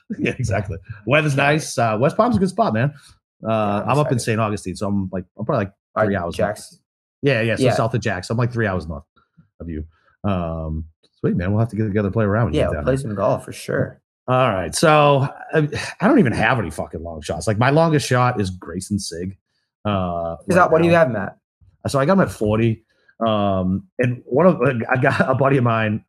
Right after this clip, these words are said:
Speaker 2: uh, played golf with him once, and he told me how good this fucking guy was and how ridiculous he was. So all of a sudden, he was in my purview, and he's always in, like,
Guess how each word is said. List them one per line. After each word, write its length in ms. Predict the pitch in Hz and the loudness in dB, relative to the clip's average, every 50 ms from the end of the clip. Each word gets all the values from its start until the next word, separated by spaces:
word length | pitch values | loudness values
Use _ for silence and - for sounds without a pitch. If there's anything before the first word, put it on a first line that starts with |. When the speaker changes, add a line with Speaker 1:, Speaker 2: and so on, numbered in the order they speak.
| 113 | -2
Speaker 2:
uh, 480 | 110 107 104 101 98 98 92 90 90 87 - - - - _ | 0 0 0 0 0 0 0 -2 -4 -4 -8 -10 -18 -20 _
played 220 | - 143 139 131 127 | -2 0 0 0 0
golf 260 | 123 110 113 113 110 | 0 0 0 0 0
with 100 | 117 113 | 0 2
him 240 | 123 120 131 135 120 | 2 4 2 2 0
once, 360 | 107 107 113 127 147 - - - _ _ _ _ _ - | 0 0 0 0 0 -2 -6 -14 _ _ _ _ _ -4
and 320 | 107 107 101 98 95 95 | -2 0 0 0 -2 -2
he 120 | 92 113 107 | -2 -4 -2
told 220 | - 117 110 104 | 0 0 0 2
me 240 | 107 107 104 104 98 | 2 2 0 0 0
how 240 | 85 - 110 110 107 | -2 -2 -2 -2 -2
good 300 | 101 95 110 107 107 107 | -2 -2 -2 -2 -2 -2
this 140 | 110 107 - | -4 -4 -2
fucking 260 | - 117 110 - 110 | -4 -4 -4 -2 -2
guy 160 | 107 107 110 | -2 0 0
was 280 | 107 104 110 117 123 107 | 0 2 2 2 2 0
and 180 | 101 90 92 - | -2 -4 -4 -4
how 160 | - 110 101 | -4 -4 -2
ridiculous 500 | 98 95 82 95 92 - 107 110 107 101 | -2 -4 -4 -6 -6 -4 -4 -4 -2 -2
he 80 | 110 | 0
was. 260 | 104 107 113 123 120 - | 0 2 2 0 0 -2
So 140 | - 87 | -4 -2
all 120 | 95 98 98 | -2 -2 -2
of 60 | 90 | -4
a 40 | 90 | -4
sudden, 340 | - - 92 92 85 90 90 - _ _ _ _ _ _ | -4 -4 -4 -4 -6 -8 -12 -14 _ _ _ _ _ _
he 60 | - 107 | -2 -2
was 120 | 101 95 | 0 0
in 60 | 104 101 | 0 -2
my 80 | 95 87 | -2 -2
purview, 420 | - 110 104 98 92 101 98 95 | -4 -4 -4 -2 -2 0 0 0
and 80 | 92 92 | 0 -2
he's 100 | 92 90 | -2 -4
always 200 | 95 92 95 90 | -4 -4 -4 -4
in, 100 | 98 92 | -6 -6
like, 180 | 92 85 82 | -8 -8 -8